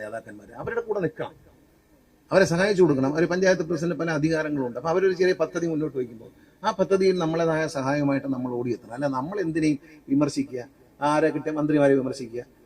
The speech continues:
അത് കഴിഞ്ഞ് പ-, പിന്നെ പത്ര-, പഞ്ചായത്ത് പ്രസിഡന്റിനെ ഒന്ന് വി-, വിമർശിക്കുക, വാർഡ് മെമ്പറെ വിമർശിക്കുക, വളരെ എളുപ്പമുള്ള കാര്യമാണ്.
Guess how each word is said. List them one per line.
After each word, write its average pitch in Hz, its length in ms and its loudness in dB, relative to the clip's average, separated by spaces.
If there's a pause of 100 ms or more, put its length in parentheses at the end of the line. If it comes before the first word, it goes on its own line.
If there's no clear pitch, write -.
(140)
അത് 147 140 4
കഴിഞ്ഞ് 147 260 2
പ-, 143 160 -4
പിന്നെ 127 200 -2
പത്ര-, 139 240 0 (200)
പഞ്ചായത്ത് 147 320 4
പ്രസിഡന്റിനെ 127 320 -2
ഒന്ന് 123 120 -4 (120)
വി-, 127 200 -2 (100)
വിമർശിക്കുക, 123 420 -6 (340)
വാർഡ് 170 260 2
മെമ്പറെ 143 280 4
വിമർശിക്കുക, 123 460 -4
വളരെ 226 200 0
എളുപ്പമുള്ള 180 320 2
കാര്യമാണ്. 110 300 -4